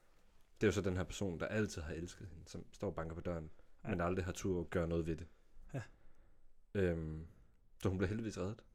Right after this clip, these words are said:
Speaker 1: Han kommer ind, eller den her person kommer ind i lejligheden. Og det er så den person, der står og får beskeden fra lægen. Hun kommer til at klare det.
Speaker 2: Mm.
Speaker 1: Øhm,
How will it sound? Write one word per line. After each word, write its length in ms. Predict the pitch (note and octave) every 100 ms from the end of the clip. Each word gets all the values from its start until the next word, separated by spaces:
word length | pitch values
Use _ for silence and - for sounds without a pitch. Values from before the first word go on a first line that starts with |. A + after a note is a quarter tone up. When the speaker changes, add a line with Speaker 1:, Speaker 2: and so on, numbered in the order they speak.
| - - -
Speaker 1:
Han 140 | A2
kommer 380 | G#2 G2 F#2 D#2 -
ind, 180 | A2 G#2
eller 260 | E2 D#2+ D#2+ - - -
den 120 | G2+
her 60 |
person 300 | G2 G#2 A2
kommer 180 | G2 F#2
ind 100 | F#2+
i 20 | F2
lejligheden. 440 | F2 G#2 G2+ - - - - - - - - - - - -
Og 120 | G2+
det 60 | F2+
er 40 |
så 100 | F#2+
den 200 | F#2+ F#2
person, 320 | F#2 - F#2
der 60 | F2+
står 300 | - F#2 D2
og 160 | D#2 D2 - - - - - - - - -
får 140 | - G2+
beskeden 340 | E2 - F2
fra 80 | D#2+
lægen. 280 | D#2+ D#2 D#2+ - -
Hun 240 | - G2 - - -
kommer 180 | F2 D#2
til 80 |
at 40 | E2+
klare 180 | C#2+ C#2
det. 100 | C#2 - - - - - - - -
Speaker 2:
Mm. 200 | B2+ G#2 F2+ - - -
Speaker 1:
Øhm, 500 | F2 D#2+ D#2 C#2+